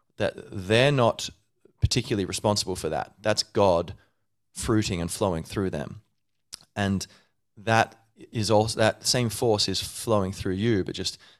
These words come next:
perhaps in a less impressive way right now. But you can understand that actually you are that other person,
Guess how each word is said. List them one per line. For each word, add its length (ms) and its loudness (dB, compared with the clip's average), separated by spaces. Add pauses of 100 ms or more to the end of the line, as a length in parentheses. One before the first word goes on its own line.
perhaps 300 2
in 80 0
a 60 2
less 240 2
impressive 400 -2
way 200 0
right 240 0
now. 300 -2 (400)
But 240 -4 (400)
you 100 -12
can 140 -2
understand 840 0
that 180 2
actually 400 0
you 240 0
are 240 6
that 140 0
other 180 -2
person, 540 -2